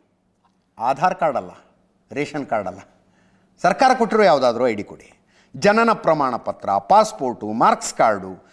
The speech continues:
ಶಾಶ್ವತ ಮನೆಯ ಸರ್ಟಿಫಿಕೇಟು, ಬುಡಕಟ್ಟು ಜನಾಂಗಕ್ಕೆ ಫಾರೆಸ್ಟ್ ರೈಟ್ ಸರ್ಟಿಫಿಕೇಟ್ ಅಂತ ಕೊಡ್ತಾರೆ, ಆ ಸರ್ಟಿಫಿಕೇಟ್ ಇದ್ರೂ ಹಾಕ್ಬೋದು, ಜಾತಿ ಪ್ರಮಾಣ ಪತ್ರ, ಸ್ಥಳೀಯ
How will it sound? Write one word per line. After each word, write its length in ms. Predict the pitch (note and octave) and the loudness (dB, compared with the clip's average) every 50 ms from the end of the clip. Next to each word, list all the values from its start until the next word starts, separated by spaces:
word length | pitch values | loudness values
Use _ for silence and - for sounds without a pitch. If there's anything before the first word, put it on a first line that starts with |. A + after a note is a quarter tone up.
| _ _ _ - | _ _ _ -6
ಶಾಶ್ವತ 580 | - - B3+ C#4 D4 C#4+ - - C#4 B3+ - | 0 2 4 4 4 2 2 2 2 4 4
ಮನೆಯ 340 | A#3+ A3 F#3 F3+ F3+ F3 D#3+ | 2 2 2 0 0 -2 -2
ಸರ್ಟಿಫಿಕೇಟು, 880 | - - C3 B2+ G#2+ B2 A2+ - G#2 - G#2+ G2+ F2+ - G2 F#2 F2 _ _ _ _ _ _ - | -2 -2 -4 -4 -4 -10 -10 -12 -14 -12 -12 -12 -12 -12 -16 -18 -18 _ _ _ _ _ _ -6
ಬುಡಕಟ್ಟು 540 | D3+ D#3 B3+ C4 C#4 C#4 - C#4 - - B3 | 0 2 4 4 4 4 2 0 0 0 -2
ಜನಾಂಗಕ್ಕೆ 540 | G3+ G#3 G3+ G3+ G3 G3 G3 G3 G3 G3 F3 | 0 2 0 0 0 0 -2 -2 -2 -4 -6
ಫಾರೆಸ್ಟ್ 580 | - - - G#3 A3 B3 C4 B3 - - - | -6 -2 -2 0 2 2 0 0 -4 -8 -8
ರೈಟ್ 220 | F#3 F#3 F#3 F3+ - | -6 -6 -6 -6 -4
ಸರ್ಟಿಫಿಕೇಟ್ 600 | - F#3 E3+ E3 F3+ D#3 D#3+ - - C3 - B2 | -4 -4 -4 -4 -8 -8 -10 -8 -8 -6 -6 -6
ಅಂತ 160 | A#2+ G2+ - | -6 -8 -10
ಕೊಡ್ತಾರೆ, 680 | - - G#2 F#2 - F#2+ F#2 F#2 G2+ G2 - _ _ _ _ - | -14 -14 -14 -12 -10 -10 -10 -10 -10 -14 -16 _ _ _ _ 0
ಆ 140 | A2+ D3 G3+ | 2 2 2
ಸರ್ಟಿಫಿಕೇಟ್ 640 | G3 - A#3 G#3+ F#3+ A3 F#3+ A3 - G#3+ G3+ - | 4 2 0 0 -2 -4 -6 -4 -4 -4 -2 -2
ಇದ್ರೂ 200 | F3+ F3 G3+ C#4 | -2 0 2 2
ಹಾಕ್ಬೋದು, 680 | G3+ E3+ D3+ - - G#2 G#2 G2 F#2+ F2+ G2+ G2+ G2 - _ _ _ _ _ _ - - | 4 4 2 0 -2 -8 -8 -8 -6 -8 -10 -12 -12 -16 _ _ _ _ _ _ -8 -2
ಜಾತಿ 380 | D3 - A#3 B3+ C4+ C4+ D4+ | 2 4 6 6 6 4 2
ಪ್ರಮಾಣ 440 | - - - G#3+ F3+ F3 D#3+ D3 C3 | 0 2 2 2 2 2 2 2 0
ಪತ್ರ, 320 | - - G#2+ - - G#2+ G#2+ G#2+ G#2+ G#2+ - - - _ _ _ _ _ _ _ _ _ _ _ _ - | 0 -2 -6 -6 -2 0 0 0 0 -2 -8 -18 -20 _ _ _ _ _ _ _ _ _ _ _ _ -16
ಸ್ಥಳೀಯ 420 | - - - - B3+ C#4+ E4 E4+ | -14 -6 0 2 4 6 6 6